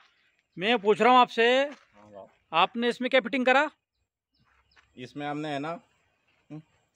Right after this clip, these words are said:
Speaker 2: पलटी पिलो का किट करा फिटिंग इसमें।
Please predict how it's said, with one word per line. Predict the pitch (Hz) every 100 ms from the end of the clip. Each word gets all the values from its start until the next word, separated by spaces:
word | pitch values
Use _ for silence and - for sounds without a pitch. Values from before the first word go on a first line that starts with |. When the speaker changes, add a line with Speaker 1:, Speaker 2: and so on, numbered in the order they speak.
| _ - - _ _ _
Speaker 2:
पलटी | 131 127 156
पिलो | 139 143 143
का | 143 147 143 _ _ _ -
किट | 135 123
करा | 117 117
फिटिंग | 117 98 101 90
इसमें। | 85